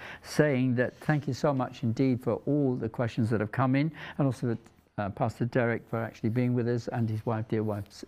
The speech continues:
Hilary, who's sitting, uh, somewhere in the set. Um, and also, uh, just, uh, very, very quickly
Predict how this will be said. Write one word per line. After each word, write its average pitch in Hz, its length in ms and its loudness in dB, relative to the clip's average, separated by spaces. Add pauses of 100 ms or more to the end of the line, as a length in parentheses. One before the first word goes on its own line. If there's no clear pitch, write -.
Hilary, 117 300 0
who's 110 160 -2
sitting, 113 340 0 (380)
uh, 147 200 2
somewhere 139 420 2
in 110 100 0
the 110 100 -2
set. - 380 -2 (260)
Um, 127 320 2 (300)
and 156 220 6
also, 196 380 4
uh, 147 160 2
just, - 380 -2
uh, 139 140 6
very, 175 280 2
very 151 180 2
quickly 131 500 2